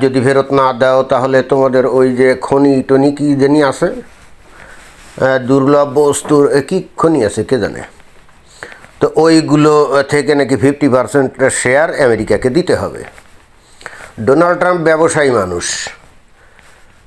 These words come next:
আহ, সে কি এই এখন প্রেসিডেন্ট, সে কি আমেরিকার তিনশো পঞ্চাশ বিলিয়ন ডলার, চিন্তা করে দেখছেন? তিনশো পঞ্চাশ বিলিয়ন মানে কত? পঁয়ত্রিশ, আহ, আহ, তিনশো পঞ্চাশ, হ্যাঁ,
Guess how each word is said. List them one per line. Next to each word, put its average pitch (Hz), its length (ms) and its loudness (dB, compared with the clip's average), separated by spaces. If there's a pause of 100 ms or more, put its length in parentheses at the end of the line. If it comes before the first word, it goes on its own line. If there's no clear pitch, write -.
(120)
আহ, 131 360 0
সে 147 240 -2
কি 147 300 0
এই 139 380 2
এখন 135 300 0
প্রেসিডেন্ট, 120 560 -2
সে 123 160 -2
কি 123 320 -4
আমেরিকার 123 520 0 (100)
তিনশো 139 380 0
পঞ্চাশ 139 640 0
বিলিয়ন 135 580 0
ডলার, 90 300 -2 (540)
চিন্তা 127 240 0
করে 123 160 0
দেখছেন? 131 460 -2 (1120)
তিনশো 147 300 0
পঞ্চাশ 160 360 0
বিলিয়ন 170 320 2
মানে 160 240 2
কত? 127 320 -2
পঁয়ত্রিশ, 143 880 -2 (1160)
আহ, - 80 0
আহ, 127 1300 0
তিনশো 135 280 0
পঞ্চাশ, 107 300 -2
হ্যাঁ, 117 160 -2